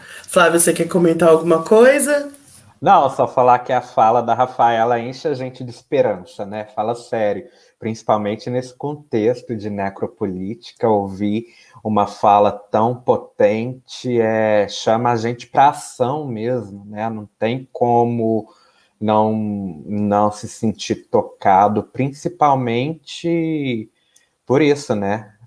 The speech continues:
Speaker 2: Quem atirou o tijolo em Stonewall foi uma mulher preta e trans. A gente tá falando aqui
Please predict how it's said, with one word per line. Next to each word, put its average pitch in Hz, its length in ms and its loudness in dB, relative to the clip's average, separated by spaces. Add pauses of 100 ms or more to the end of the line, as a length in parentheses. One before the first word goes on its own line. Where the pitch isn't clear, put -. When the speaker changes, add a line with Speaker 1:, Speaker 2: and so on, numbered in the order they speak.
(160)
Speaker 2:
Quem 110 260 0
atirou 117 720 2
o 101 80 -6
tijolo 107 720 -6
em 101 60 -12
Stonewall 95 920 -6 (140)
foi 110 300 0
uma 113 200 -4
mulher 101 640 -6 (180)
preta 104 560 -4
e 120 300 -2 (400)
trans. 104 580 -6 (580)
A 104 80 -2
gente 139 260 -4
tá 175 100 0
falando 147 380 0
aqui 139 500 -2